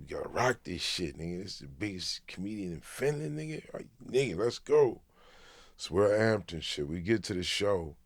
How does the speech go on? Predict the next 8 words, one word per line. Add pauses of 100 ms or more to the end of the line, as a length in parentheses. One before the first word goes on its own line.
(640)
and
before
every
show, (1200)
always,
we
always
pray.